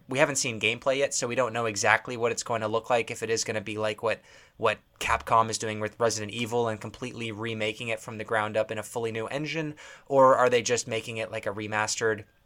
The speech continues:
still keeping it with that old school art style kind of game, like what I think about with, like, Crash Bandicoot and Spyro. It's not going for full realism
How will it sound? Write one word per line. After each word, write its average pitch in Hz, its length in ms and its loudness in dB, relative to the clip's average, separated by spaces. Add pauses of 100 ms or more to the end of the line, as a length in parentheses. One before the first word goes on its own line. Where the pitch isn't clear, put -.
(640)
still 196 240 2
keeping 160 320 -4
it - 140 0
with 131 240 -4
that 120 300 2
old 120 260 -4
school 113 340 0
art 110 180 2
style 113 380 2
kind 113 260 0
of 110 80 -8
game, 113 280 -4 (340)
like 226 180 0
what 180 120 4
I - 20 2
think 135 220 -4
about 127 180 4
with, 110 120 -2
like, - 120 -6
Crash - 280 -2
Bandicoot 113 480 -6
and 104 100 -14
Spyro. 110 500 4
It's 113 160 -4
not 147 220 4
going 123 240 0
for - 180 -2
full 131 400 -2
realism 139 560 -4